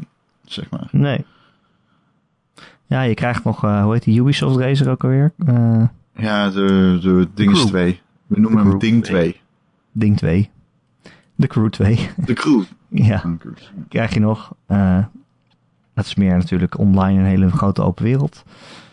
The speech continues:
Speaker 2: Nou ja, eh, zomer tweeduizend achttien. Er komt ook een Xbox One trouwens, dus, eh, voor
Speaker 1: Ja.
Speaker 2: iedereen beschikbaar. Eh, ja, weet je, ik vond het wel een leuke show, maar wat ik zei,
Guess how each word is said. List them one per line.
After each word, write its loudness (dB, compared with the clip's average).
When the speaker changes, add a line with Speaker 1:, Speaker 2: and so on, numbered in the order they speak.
Speaker 2:
Nou -2
ja, -4
eh, 0
zomer 0
tweeduizend -4
achttien. 0
Er -4
komt -4
ook -2
een 2
Xbox -4
One 2
trouwens, -2
dus, -6
eh, -2
voor -4
Speaker 1:
Ja. 0
Speaker 2:
iedereen 2
beschikbaar. -12
Eh, -2
ja, 0
weet -2
je, -2
ik -2
vond 4
het 2
wel 2
een 4
leuke 0
show, 0
maar 0
wat -4
ik -20
zei, -4